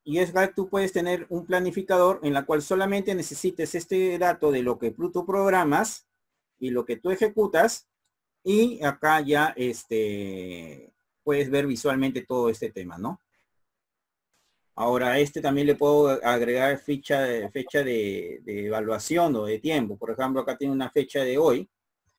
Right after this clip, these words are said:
Si yo le pongo igual hoy, ¿ya? Y le voy a poner un igual y le voy a copiar la fecha de arriba. Y lo voy a arrastrar.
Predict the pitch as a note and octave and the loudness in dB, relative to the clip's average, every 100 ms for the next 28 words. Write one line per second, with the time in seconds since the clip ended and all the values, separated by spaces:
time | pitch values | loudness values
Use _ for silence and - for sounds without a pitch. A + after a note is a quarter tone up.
0 | _ _ _ _ _ B2 C3 C3+ D3 C#3+ | _ _ _ _ _ -4 -2 0 0 2
1 | D3 C3 C#3 D3 - - E3+ C#3 F3+ - | 2 4 4 4 0 2 6 6 2 -6
2 | _ _ _ _ _ _ _ _ _ _ | _ _ _ _ _ _ _ _ _ _
3 | _ _ - - _ _ D3+ _ - _ | _ _ -20 -20 _ _ -20 _ -20 _
4 | _ _ _ _ _ _ _ _ _ _ | _ _ _ _ _ _ _ _ _ _
5 | _ _ _ _ _ - _ _ _ A2+ | _ _ _ _ _ -20 _ _ _ -8
6 | A2 A#2 - - _ _ _ _ _ _ | -6 -6 -10 -16 _ _ _ _ _ _
7 | _ _ _ _ B2+ B2+ B2+ C#3 C#3+ D3+ | _ _ _ _ -2 -2 0 2 4 4
8 | D3+ C3+ C#3+ D3+ D#3+ C3 A#2+ B2 C3+ C3+ | 4 4 4 4 2 -2 -2 0 0 -2
9 | G#2+ C#3 C3 A#2+ C3 C#3 C#3 D#3+ C3 C3+ | -2 0 0 -2 -2 0 0 2 0 0
10 | E3 - - _ _ _ _ _ - _ | -4 -16 -20 _ _ _ _ _ -20 _
11 | _ _ _ - - _ _ _ _ _ | _ _ _ -20 -20 _ _ _ _ _
12 | _ - A#2 A2 A2+ B2 B2+ C3 - C3 | _ -12 -4 0 2 4 2 0 0 0
13 | B2+ E3 | 0 -2